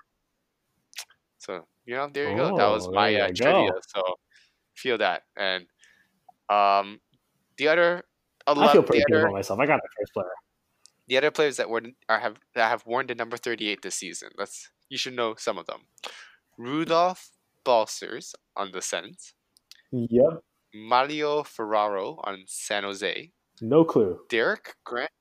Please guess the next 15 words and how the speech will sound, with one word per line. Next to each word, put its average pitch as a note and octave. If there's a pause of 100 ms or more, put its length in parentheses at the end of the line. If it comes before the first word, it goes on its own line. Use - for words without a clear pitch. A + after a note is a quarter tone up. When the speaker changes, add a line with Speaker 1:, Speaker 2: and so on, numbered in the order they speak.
(480)
Speaker 1:
on G2+
Anaheim. G2 (280)
Speaker 2:
Yep. D#3 (120)
Speaker 1:
Uh, G#2
Carl C3+
Grunstrom A#2+ (100)
on G2+
the F#2+
Kings. D#3 (160)
Speaker 2:
Yep. F3 (540)
Speaker 1:
Michael E3+ (140)
Haley A2 (120)
on G2
the G2+
Rangers. G2+